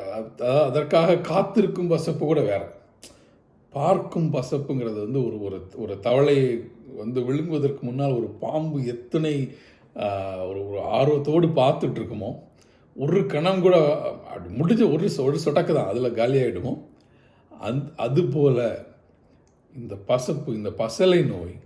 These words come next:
என் தலைவன் என்னை விலகி செல்லும் அந்த கணத்திற்காக காத்து நிற்கிறது. அது எனக்கு தெரிகிறது அப்படின்னு சொல்றா. இந்த மாதிரி இந்த பா-, இந்த பசப்பு வெயிட் பண்ணிட்டு இருக்கிறது எனக்கு தெரியுது. ஒரு கணம் கூட என்னை விடுவதில்லை அது. அதற்கு அவன்,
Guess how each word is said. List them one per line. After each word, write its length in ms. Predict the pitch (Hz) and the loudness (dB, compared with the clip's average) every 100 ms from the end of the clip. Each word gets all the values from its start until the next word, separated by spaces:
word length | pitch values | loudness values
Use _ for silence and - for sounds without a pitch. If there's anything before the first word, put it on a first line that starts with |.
| _ _ _ _ | _ _ _ _
என் 200 | 117 113 | -8 -8
தலைவன் 420 | - 151 202 208 | -4 0 2 4
என்னை 280 | 165 139 131 | 2 0 -2
விலகி 460 | 113 147 190 196 170 | -4 0 0 0 0
செல்லும் 440 | - 165 170 175 | 0 0 2 0
அந்த 380 | - 135 175 170 | -4 -4 -2 -2
கணத்திற்காக 1120 | - 139 147 175 - 196 147 - 113 113 117 - _ _ _ _ | -2 -6 -6 -6 -2 -2 -2 -4 -6 -6 -10 -12 _ _ _ _
காத்து 460 | - 165 - - 165 | -6 -2 -2 2 2
நிற்கிறது. 500 | 143 135 131 98 110 151 _ _ _ _ _ _ _ _ _ | 2 -2 -6 -10 -14 -20 _ _ _ _ _ _ _ _ _
அது 180 | - 147 | -2 0
எனக்கு 300 | 151 135 120 | 0 -2 -2
தெரிகிறது 520 | - 214 208 185 170 | 4 6 8 8 8
அப்படின்னு 180 | 139 131 | 4 0
சொல்றா. 300 | 110 87 82 | -4 -8 -12
இந்த 120 | - 107 | -12 -2
மாதிரி 280 | 139 147 - - - _ _ | 0 0 -2 -12 -20 _ _
இந்த 120 | - - | -18 -10
பா-, 200 | - 113 | -6 -6
இந்த 140 | 110 104 | -4 -4
பசப்பு 400 | - 120 165 160 | -4 0 0 0
வெயிட் 220 | 143 165 | -2 0
பண்ணிட்டு 280 | 156 151 139 | -2 0 -2
இருக்கிறது 200 | 160 170 | -2 0
எனக்கு 340 | 143 - - | -2 -4 -6
தெரியுது. 320 | 113 104 - | -6 -8 -4
ஒரு 200 | 180 214 | -2 -2
கணம் 320 | - 160 220 220 | 0 2 6 8
கூட 160 | 220 | 8
என்னை 160 | 185 151 | 6 4
விடுவதில்லை 480 | 139 143 123 101 92 | 2 2 0 -4 -8
அது. 140 | 90 - _ _ _ _ _ _ | -12 -18 _ _ _ _ _ _
அதற்கு 240 | - 104 107 | -10 -8 -6
அவன், 340 | 110 113 104 | -4 -6 -8